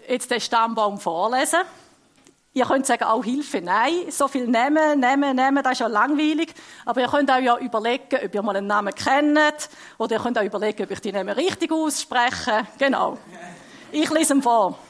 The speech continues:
Matthäus eins, eins bis sechzehn.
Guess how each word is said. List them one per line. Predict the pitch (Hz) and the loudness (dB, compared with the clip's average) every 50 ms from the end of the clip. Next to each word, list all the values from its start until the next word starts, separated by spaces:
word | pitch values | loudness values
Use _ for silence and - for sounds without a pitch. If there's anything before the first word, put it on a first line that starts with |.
| - - - - - _ _ _ _ _ - _ _ - - - - - 302 - - _ - _ _ _ _ _ _ _ _ _ _ _ _ _ _ _ _ _ _ _ _ _ _ _ _ _ _ _ - - | -20 -20 -20 -20 -20 _ _ _ _ _ -20 _ _ -20 -20 -20 -20 -20 -20 -20 -20 _ -20 _ _ _ _ _ _ _ _ _ _ _ _ _ _ _ _ _ _ _ _ _ _ _ _ _ _ _ -8 -2
Matthäus | 247 247 262 - 262 262 311 320 339 - - - | 0 0 0 2 2 4 4 4 2 2 0 0
eins, | - 226 240 254 262 330 - - - - - _ _ _ _ _ _ - | 2 2 4 4 2 2 0 -2 -4 -6 -10 _ _ _ _ _ _ -6
eins | 196 190 202 - - | -4 -4 -4 -6 -6
bis | - 208 - - - - - - - - - _ _ _ _ _ _ _ | -8 -6 -4 -4 -4 -4 -6 -8 -14 -20 -20 _ _ _ _ _ _ _
sechzehn. | - - 170 165 151 - - - - - 170 | -12 -10 -10 -10 -10 -12 -14 -14 -14 -14 -14